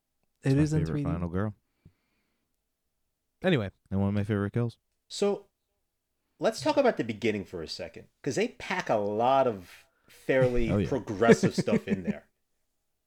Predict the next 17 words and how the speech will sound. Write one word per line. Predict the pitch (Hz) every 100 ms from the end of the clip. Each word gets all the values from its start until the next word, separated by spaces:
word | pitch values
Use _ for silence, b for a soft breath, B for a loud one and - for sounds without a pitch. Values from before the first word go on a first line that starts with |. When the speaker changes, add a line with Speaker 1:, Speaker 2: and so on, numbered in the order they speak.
| _ _ -
Speaker 2:
<laughs> | - - 90 _ _ _ _ _ _ _ _ _
Speaker 4:
Like, | 160 113
progressive, | 160 139 151 - 139
Speaker 3:
Okay. |
Speaker 4:
progressive, | 120 104 90 95
ex-, | 92 - -
except | 131 - 156 -
for, | 147 123 120 113
uh, | 110 107 107
except | 98 151
for | 123
the | 107
boat | 95 110 107
scene. | - 82 - - _ b b b b b _ _ _
So, | - 190 185 - _ _ _ _ _ _ _ _ 127
we | 120
get | 110 208 254 -